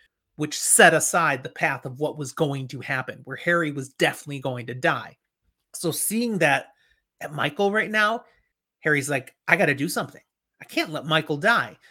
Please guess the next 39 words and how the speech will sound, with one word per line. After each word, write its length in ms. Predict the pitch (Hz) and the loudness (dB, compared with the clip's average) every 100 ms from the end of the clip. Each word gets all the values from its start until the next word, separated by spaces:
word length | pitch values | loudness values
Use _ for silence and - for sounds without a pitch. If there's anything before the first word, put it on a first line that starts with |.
| _ | _
So 220 | - 180 | -2 0
he 400 | 175 180 175 170 _ _ _ _ _ - | 0 -2 -4 -8 _ _ _ _ _ -6
pushes 340 | 254 - 208 | -4 -4 -6
the 100 | 165 | -2
harness 300 | 196 180 - | 0 0 0
back, 200 | 175 151 | 0 0
says, 160 | 127 165 | -2 0
"No, 80 | |
you 140 | 175 170 | 2 2
go 140 | 170 | 0
first." 400 | - - - - _ _ _ _ _ | 0 -8 -18 -20 _ _ _ _ _
He's 160 | - - | -20 -18
changed 480 | - 147 143 143 - | -12 -10 -10 -10 -12
what 100 | - | -12
was 100 | 139 | -12
gonna 160 | 131 | -12
happen. 320 | - - - _ _ _ _ - | -12 -18 -20 _ _ _ _ 2
Michael 280 | 226 - 147 | 2 2 0
starts 360 | 185 160 - | 0 0 0
arguing. 400 | 156 165 147 143 | -2 -2 -2 -4
Harry's 240 | 135 170 214 | 0 2 2
like, 160 | 233 | 2
"Go, 320 | 392 415 392 349 | 4 6 6 4
we 80 | |
don't 140 | 370 349 | 2 0
have 100 | 339 | 0
time 220 | 311 294 | 0 2
for 80 | 269 | 4
this." 300 | 226 - - - _ _ | 2 2 -8 -16 _ _
Okay, 240 | - - - _ _ _ _ 151 | 0 0 -2 _ _ _ _ 0
Michael 240 | 160 175 | 0 2
gets 220 | 170 - | -2 -2
in 60 | 175 | -4
the 60 | |
harness, 360 | 160 196 220 - | -2 0 0 -2
starts 260 | - 185 - | -2 -2 -2
getting 220 | 180 170 | -6 -4
hauled 360 | 175 185 185 | -2 -2 0
up, 240 | 202 214 | 0 -2